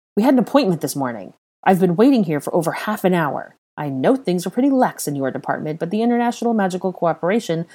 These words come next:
doesn't have patience for those that waste our valuable time.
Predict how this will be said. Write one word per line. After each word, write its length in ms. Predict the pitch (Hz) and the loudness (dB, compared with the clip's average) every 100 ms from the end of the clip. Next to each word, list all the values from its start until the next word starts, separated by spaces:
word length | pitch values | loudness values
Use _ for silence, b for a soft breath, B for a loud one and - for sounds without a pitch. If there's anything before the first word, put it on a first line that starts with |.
| b _ | b _
doesn't 320 | 254 226 165 | 2 2 0
have 220 | - 147 | -4 -8
patience 360 | - 139 143 143 | -6 -8 -8 -8
for 140 | - | -4
those 300 | 170 202 214 | 0 2 2
that 160 | 226 165 | -2 -2
waste 240 | 156 139 | -2 -4
our 80 | 156 | -6
valuable 420 | 151 135 131 131 | -4 -4 -4 -8
time. 540 | 139 - 180 135 98 | -8 -4 -2 -4 -10